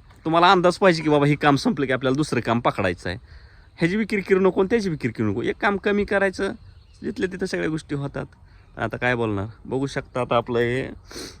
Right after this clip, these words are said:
एवढी लांबी आहे, <laughs> एवढ्या लांबीवरनं तुम्हाला किती वाटतंय म्हणजे किती स्क्वेअर फूट असं? आता तुम्हाला असं काय समजणार नाही, थोडी टेप लावताय तुम्ही.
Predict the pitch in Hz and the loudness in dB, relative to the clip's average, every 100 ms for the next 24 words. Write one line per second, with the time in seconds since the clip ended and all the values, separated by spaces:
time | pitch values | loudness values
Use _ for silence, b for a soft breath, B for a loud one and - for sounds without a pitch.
0 | B - - 117 120 120 127 135 113 117 | B -20 -12 -2 0 2 4 4 4 2
1 | 131 110 110 - - - 151 120 127 135 | 2 0 -4 -8 -16 0 2 2 2 2
2 | 147 139 135 127 123 135 127 123 - - | 4 4 4 2 2 0 0 0 -4 -2
3 | 120 90 - 95 95 92 92 90 - 113 | 0 -2 -4 -4 -2 -2 -4 -6 -10 -8
4 | - - 104 95 90 - - - - - | -4 -6 -4 -6 -6 -8 -16 -18 -20 -20
5 | b b b b b b b - 90 98 | b b b b b b b -12 -8 -4
6 | 113 117 117 113 110 110 - 120 98 98 | -2 2 4 2 0 0 2 0 0 0
7 | 98 95 92 - - 107 - 123 113 101 | -2 -2 -4 -8 -4 -2 2 2 4 2
8 | 92 92 92 | 2 -2 -2